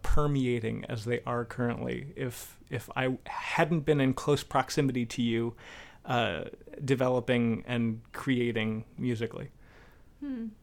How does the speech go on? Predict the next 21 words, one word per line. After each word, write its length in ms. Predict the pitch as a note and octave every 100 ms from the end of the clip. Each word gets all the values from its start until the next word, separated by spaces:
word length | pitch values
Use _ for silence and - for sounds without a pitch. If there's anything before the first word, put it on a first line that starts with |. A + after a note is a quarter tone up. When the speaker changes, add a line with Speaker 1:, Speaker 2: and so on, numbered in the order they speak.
| - - - - - - - - - - - -
Speaker 2:
That's 180 | A#3+ B3
interesting. 520 | G#3+ A3 - A3+ A3 - A3+
You, 180 | A#3
in 240 | G3 A3 G#3+
the 60 | G#3
middle 280 | G3+ F#3+
of 160 | F#3+ F#3
there, 380 | F#3+ E3+ E3 F3+ -
I, 40 | G3
I 120 | F3+ -
thought 200 | - F3+
of 120 | F3
a 60 | F3+
phrase, 420 | - E3+ E3+ F3+
like, 200 | F3 F#3
you, 120 | G3 F#3
you 140 | F#3+
were 60 | F#3
talking 240 | F#3+ F#3
about 240 | F3+ D3+ F#3
your 220 | F#3